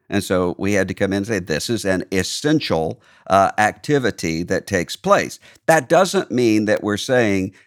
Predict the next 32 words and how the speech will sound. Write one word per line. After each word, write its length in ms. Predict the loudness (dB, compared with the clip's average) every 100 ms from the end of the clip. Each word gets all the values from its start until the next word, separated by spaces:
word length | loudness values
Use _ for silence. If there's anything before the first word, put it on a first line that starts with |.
| _
that 220 | -6 -6
preaching 600 | -4 -2 0 0 0 0
is 240 | 0 -2 -2
more 460 | 0 2 2 2 0
important 920 | -2 -2 -2 -2 -2 -4 -4 -10 -2
than, 600 | 2 4 2 2 -2 -6 -12 _ _ 0
uh, 400 | 2 4 2 -2
serving 580 | -2 2 2 2 0
in 120 | 0 0
other 240 | 0 -2
ways 340 | -2 -2 -4
within 300 | -8 -6 -4
the 80 | -6
church. 420 | -4 -2 -2 -6 _ _
We're 100 | -4
saying 240 | -2 -4 -6
this 260 | -2 -2 -2
is 140 | -4
essential 640 | -6 -4 -2 -2 -2 -4 -2
to 220 | -2 -4
doing, 680 | -2 0 2 0 0 -4 -10 -20 _ _
uh, 160 | 0 2
what 220 | 2 2
we 140 | 0
have 220 | 2 0 0
to 100 | -4
do 320 | -2 0 0
in 160 | -2
order 260 | -2 -2 -4
to 280 | -6 -4 -4
keep 280 | -4 -8 -4
connected. 520 | -2 0 -2 -6